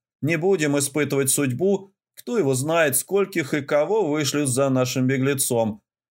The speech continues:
Василий и Илья, вы на КамАЗе. Я со связистом на уазик. Все, работаем». Парни бросились к магазинчику.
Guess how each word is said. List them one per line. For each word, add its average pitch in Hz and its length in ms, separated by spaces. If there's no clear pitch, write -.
Василий 147 520
и 143 280
Илья, 208 460
вы 156 300
на 202 120
КамАЗе. 131 800
Я 226 240
со 208 160
связистом 151 760
на 175 100
уазик. 127 520
Все, 147 460
работаем». 131 840
Парни 151 320
бросились 104 580
к - 80
магазинчику. 127 1040